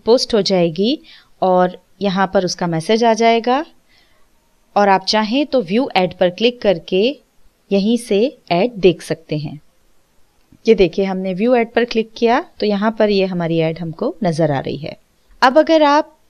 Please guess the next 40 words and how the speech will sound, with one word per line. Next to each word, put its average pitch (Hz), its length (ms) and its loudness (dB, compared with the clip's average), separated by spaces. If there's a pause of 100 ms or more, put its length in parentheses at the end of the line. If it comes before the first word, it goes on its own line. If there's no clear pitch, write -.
(260)
एड 220 260 4
में 240 160 2
कोई 202 200 2
भी 302 140 2
चेंजेस 269 360 -2
करना 240 300 0
चाहते 226 400 -2
हैं, 240 340 -2 (180)
उसे 170 200 -4
डिलीट 180 360 0
करना 226 320 0
चाहते 214 420 -2
हैं, 214 340 -4 (540)
तो 240 80 2
उसकी 302 280 0
प्रोसेस 240 480 0
वही 185 220 0
रहेगी 262 680 0 (400)
जो 240 120 4
हमने 214 300 -2
आपको 185 300 -2
पिछली 208 300 0
वीडियो 160 280 -2
में 208 140 -4
बताई 170 380 0
थी। - 220 -12 (1300)
यदि 277 280 4
आपको 330 300 0
हमारी 269 360 2
ये 254 180 4
वीडियो 208 280 2
पसंद 175 380 -4
आई 180 200 0
हो 254 180 2 (280)
तो 240 80 0
YouTube 269 380 2
पर 285 220 4
इसे 254 280 0 (420)
लाइक 165 380 -2
करें, 277 300 4